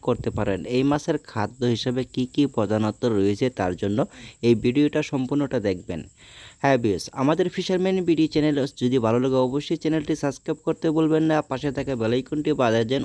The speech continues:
অতএব মাছ চাষের তথ্য, অতএব মাছের সমস্যা, অতএব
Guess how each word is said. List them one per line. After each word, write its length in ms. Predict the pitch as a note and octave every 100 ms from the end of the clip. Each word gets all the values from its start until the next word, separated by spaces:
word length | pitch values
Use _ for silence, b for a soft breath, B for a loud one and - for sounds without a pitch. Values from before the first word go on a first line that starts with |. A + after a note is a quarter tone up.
| F#2+
অতএব 240 | A2 C#3 - B B B -
মাছ 140 | A#2+ B2+ -
চাষের 280 | D#3 E3+ -
তথ্য, 280 | B2 A2+ - D3 C#3+
অতএব 220 | D3+ C#3 A2
মাছের 280 | A2 - C#3 - - B2
সমস্যা, 500 | A2 A#2+ A#2+ - B2+ - G#2+
অতএব 240 | B2+